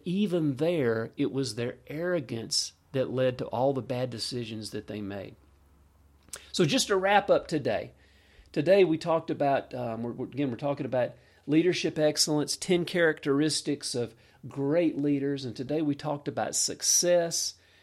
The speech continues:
We talked about being strong. We talked about being sound and having good character. And then number seven, we talked about being sensible and,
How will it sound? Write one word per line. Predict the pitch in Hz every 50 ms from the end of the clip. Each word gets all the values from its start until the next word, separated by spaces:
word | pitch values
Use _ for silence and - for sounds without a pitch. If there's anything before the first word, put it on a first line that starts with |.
| _ _
We | - 123
talked | 120 139 135 135 131 135
about | 131 110 104 98 - - 135
being | 135 127 117 113 104
strong. | - - - - - - 156 160 165 160 156 160 156 151 151 143 - _ _ _ _ _ _ -
We | 120 120
talked | 151 151 143 139 -
about | 131 120 120 110 -
being | 123 143 135 127 120
sound | 107 - - - 160 156 156 151 147 151 147
and | 131 107
having | 113 131 131 117 123 120
good | 107 117 107 107 -
character. | - - 170 156 160 147 147 147 - 156 147 131
And | 120 117
then | 127 135
number | 135 127 113 113
seven, | - - - 151 147 147 139 131
we | 120 123
talked | 127 - 139 135 131 -
about | 143 120 117 107 - 117 123
being | 139 131 127 120 113
sensible | - - - - - 165 165 165 156 - - 127 101 - 95 87 90 98
and, | 107 113 -